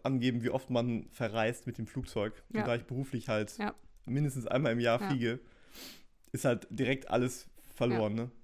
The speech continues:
Speaker 1: Also selbst, also ich ha-, war so mit, bei, die Heizung ist auch immer ein großes Thema, aber da ich nicht so, so viel heize, war ich dann noch ganz okay. Und ich, ich hab kein Auto, das war auch okay. Und ich esse unter der Woche zwar, äh, also nicht so viel Fleisch, ne, und am Wochenende gar nicht.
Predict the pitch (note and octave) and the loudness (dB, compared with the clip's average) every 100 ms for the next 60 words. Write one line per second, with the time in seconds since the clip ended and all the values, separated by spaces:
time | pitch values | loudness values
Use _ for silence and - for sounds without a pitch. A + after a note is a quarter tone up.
0 | - B2 A#2 C#3 D3 G#2+ C3 C3+ D3+ - | -4 -2 2 4 2 2 2 4 2 2
1 | A#2 A#2 C#3+ D3 C3+ C3 A2+ A#2 E2+ E2+ | -4 -2 -2 0 0 -2 -2 0 2 0
2 | B2 D3 F#3 - D3 D3+ F#3+ E3 E3 F3 | -2 -2 0 0 0 0 0 0 -2 -4
3 | - F3 F3+ D3 B2 B2+ C#3 C#3 C#3 - | -2 0 2 0 2 0 0 -2 -4 -10
4 | C3+ B2+ C3+ C#3+ C#3+ B2 C3 B2 B2+ A#2+ | -8 -6 -2 -2 -2 -2 -2 -2 -4 -4
5 | B2+ - E3+ A3 - - - - - C3 | -6 -2 -2 -4 -10 -20 -20 -14 -4 0
6 | C3 C#3 - B2 D3 F3+ A#2+ - F3+ F3+ | 2 0 0 0 0 0 -2 0 0 0
7 | - F#3+ G3 - - - - - - B2+ | 0 -2 -2 -8 -20 -20 -20 -14 0 0
8 | - B2+ D3 - - D3 D3+ C#3+ C3 D3 | 0 -2 -2 -4 -4 -2 2 4 4 2
9 | D#3 C#3+ - - C#3 B2+ B2+ F2+ G2 F#2+ | 2 2 0 -6 0 0 0 -4 -4 -2
10 | A2 A#2+ C3+ C3+ C3+ C3 A2+ B2 E3+ - | 0 2 0 0 -2 -2 -2 -2 -2 -4
11 | C#3+ C3 B2 B2 A2+ G#2+ A2+ D3 - | -4 -2 -2 -2 -2 -2 -2 -4 -8